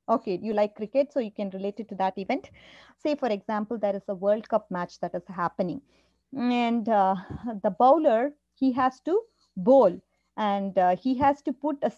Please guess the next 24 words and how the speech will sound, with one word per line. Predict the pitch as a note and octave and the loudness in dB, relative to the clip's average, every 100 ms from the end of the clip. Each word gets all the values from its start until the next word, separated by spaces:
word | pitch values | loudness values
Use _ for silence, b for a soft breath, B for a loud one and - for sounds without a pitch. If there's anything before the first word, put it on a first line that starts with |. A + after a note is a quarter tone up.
| _ _ _ _ _ _ _ _ _ _ - | _ _ _ _ _ _ _ _ _ _ -2
sixer | G4+ - G#4+ A#3 | 0 2 4 4
in | G3+ | 4
this, | G3 G3 - | -2 -4 -6
uh, | F3 E3+ - - - - | -6 -6 -10 -14 -20 -2
in | A#3+ | 2
this | B3 - | 2 0
particular | A#3+ A#3 A#3+ G3+ | -4 -2 -2 0
over, | G3+ F#3 | 2 2
that | G3+ | 2
is | G3+ - | 0 0
the | |
last, | F#3 G#3+ - - | 2 2 0 -2
uh, | F3+ - | -2 0
last | G3+ A#3+ - | 2 2 2
ball. | F#3 D#3 - _ _ _ _ _ | 0 0 -4 _ _ _ _ _
And | C#4+ D4 C#4 | 0 4 6
at | C4+ | 6
that | D#4 G#4 G#4 | 6 4 4
time, | D4+ C4 E4+ | 2 2 2
if | C#4 | -2
he's | C#4+ D4 | 0 -2
saying, | D#4 D4 D4 C#4+ C#4+ _ | 0 2 2 0 -4 _
"Oh, | F5+ - F4+ | 4 6 6
oh, | G4 A4+ - | 8 6 2